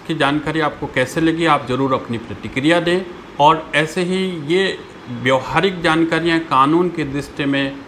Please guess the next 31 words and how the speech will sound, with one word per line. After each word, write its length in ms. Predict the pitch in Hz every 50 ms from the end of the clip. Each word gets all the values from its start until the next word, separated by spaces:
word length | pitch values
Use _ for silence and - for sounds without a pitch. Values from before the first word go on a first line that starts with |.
| - - - -
आपको 440 | 123 113 - - - - 135 127
लगातार 520 | 127 123 120 110 117 113 - 117 113 110 110
मिलते 400 | 104 107 123 139 151 - 180 180
रहे, 300 | 175 165 165 170 170 170
तो 140 | 170 170 160
आप 180 | 143 143 135 131
Law 220 | 120 127 135 139
and 200 | 139 139 135 127
Law, 380 | 120 113 110 - - - 127 131
Law 100 | 135 139
channel 400 | 131 - 131 127 127 139 139 139
को 280 | 135 - 143 135 131 - - - - - - -
आज 200 | 123 123 127 139
ही 60 | 131
subscribe 580 | - - 127 117 - - - 151 151 165 160
ज़रूर 300 | 147 160 156 170 170 165 170
करें 220 | 175 175 202 226
और 280 | 220 175 156 151 147 151
bell 280 | 139 135 143 147 151
icon 420 | 147 143 139 135 - - 135 135 135 - - - - - - -
पर 120 | 135 127
भी 120 | 127 131 135
click 360 | - - - 170 190 190 -
करें, 240 | 190 180 185 202 220
ताकि 360 | 220 175 151 143 - - 156
आपको 320 | 151 139 135 - - 143
जैसे 360 | 131 127 143 143 139 - 156 151
ही 200 | 143 147 143 139 - - - - - - - - - - - - - 131
अगली 460 | 143 139 165 170 175 180 180 165 165 - - - - - - - -
उपयोगी 500 | 139 135 135 - 151 165 185 190 202 208
वीडियो 600 | 185 175 170 170 160 156 170 170 170 170 - -